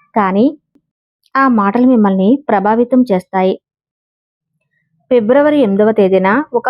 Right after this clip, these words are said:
ఆలోచన మీ మనసులో బలంగా వస్తుంది. అది ఉద్యోగం, వ్యాపారం,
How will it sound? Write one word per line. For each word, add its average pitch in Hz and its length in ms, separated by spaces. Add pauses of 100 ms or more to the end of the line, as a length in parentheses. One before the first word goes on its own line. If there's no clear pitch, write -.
(140)
ఆలోచన 254 400
మీ 262 160
మనసులో 196 320 (100)
బలంగా 202 400
వస్తుంది. 185 340 (280)
అది 226 140 (100)
ఉద్యోగం, 190 440 (220)
వ్యాపారం, 190 480